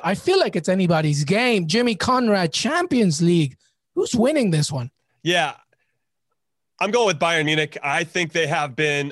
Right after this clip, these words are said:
Speaker 2: unbeatable in this competition. That's been proven over the last, let's see, the start of the last Champions League, where they didn't lose any games through this group stages. They won five and drew one. And when you have to face a team like that over two legs,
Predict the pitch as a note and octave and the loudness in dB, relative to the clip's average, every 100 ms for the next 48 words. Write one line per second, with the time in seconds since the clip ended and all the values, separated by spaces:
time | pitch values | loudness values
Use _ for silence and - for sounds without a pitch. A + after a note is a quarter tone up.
0 | - G3 G#3+ D3 E3 F3 E3+ E3 D#3 - | -4 -2 -2 -4 -4 -2 -2 -4 -4 -6
1 | D#3+ D#3 - D#3+ D#3+ C3+ C#3 D3 C3 - | -6 -6 -12 -12 -10 -8 -10 -12 -14 -10
2 | D3 D3 D#3 C#3 C3 C3+ C3 C3+ C3+ B2+ | -8 -6 -8 -10 -10 -8 -4 -2 -4 -6
3 | - - C3 - C3 A#2 - C#3 C3 C3 | -14 -14 -14 -10 -12 -12 -8 -8 -4 -6
4 | C#3 D#3 D3 D3+ D#3 C#3+ C#3 C#3+ D3 D3+ | -6 -8 -10 -10 -8 -6 -4 -6 -6 -8
5 | C#3+ C#3 C#3+ C#3 C3 C#3+ D3 - - C3+ | -6 -6 -6 -6 -4 -6 -6 -12 -14 -12
6 | C#3+ - D3 - D3 C#3+ D3 C3+ C3 B2 | -12 -10 -12 -6 -6 -6 -10 -10 -10 -8
7 | C3+ C3+ - C3 C3 C#3 A#2+ G#2+ C3 C3+ | -6 -8 -6 -6 -4 -6 -10 -16 -14 -12
8 | B2 A2 A#2+ B2 D3 D3+ _ _ _ _ | -12 -10 -6 -4 -6 -12 _ _ _ _
9 | B2+ B2+ B2+ B2+ A#2+ A2 - - _ _ | -10 -6 -6 -6 -8 -12 -16 -18 _ _
10 | _ _ C#3+ D#3 F3 F3 F3+ F3+ - D3 | _ _ -12 -8 -4 -4 -4 -6 -6 -4
11 | D#3+ D#3+ C#3 D#3 D#3 D3+ C3+ C#3+ D3 D3+ | -4 -6 -12 -10 -8 -6 -6 -4 -4 -6
12 | C#3+ - - F#3 D3 C3 D#3 G3 - - | -10 -14 -14 -14 -8 -6 -6 -8 -14 -14